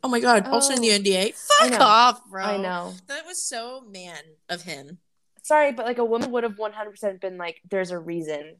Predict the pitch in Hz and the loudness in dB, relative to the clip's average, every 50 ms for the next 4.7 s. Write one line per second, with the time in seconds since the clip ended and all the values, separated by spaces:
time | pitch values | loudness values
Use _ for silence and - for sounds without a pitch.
0 | _ - 185 165 151 156 147 143 139 147 - _ - 151 156 185 190 - - - | _ -8 -8 -6 -4 -6 -6 -4 -6 -8 -8 _ -4 -2 -2 -2 -4 -8 -12 -12
1 | _ - 175 160 - 254 226 180 160 160 - 170 175 160 160 160 - - - 220 | _ 0 2 2 2 2 -4 -6 -8 -6 -2 0 2 2 2 2 -2 -6 -12 -12
2 | 196 202 226 220 220 208 208 202 196 190 190 190 196 190 190 - 185 170 156 156 | -10 -10 -10 -8 -8 -8 -10 -10 -12 -12 -10 -10 -12 -12 -12 -12 -12 -10 -12 -14
3 | 151 156 - 151 - - - - - - _ _ _ - - 156 - - 214 - | -14 -14 -14 -14 -14 -14 -12 -14 -14 -14 _ _ _ -6 -6 -6 -6 -6 -8 -8
4 | 214 214 - 185 165 185 175 170 175 - - - - - | -8 -8 -8 -2 0 2 2 0 -2 -6 -10 -12 -12 -20